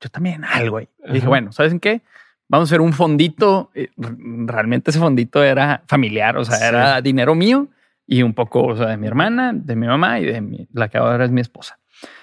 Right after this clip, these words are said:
Speaker 1: Este, oye, pues nos empezó a ir a todo dar. Y empecé a, a,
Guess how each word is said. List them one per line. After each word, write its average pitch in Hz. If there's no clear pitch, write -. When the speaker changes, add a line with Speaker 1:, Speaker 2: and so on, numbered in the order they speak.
Speaker 1:
Este, 113
oye, -
pues -
nos 104
empezó -
a -
ir -
a 107
todo 104
dar. -
Y 113
empecé 110
a, 127
a, -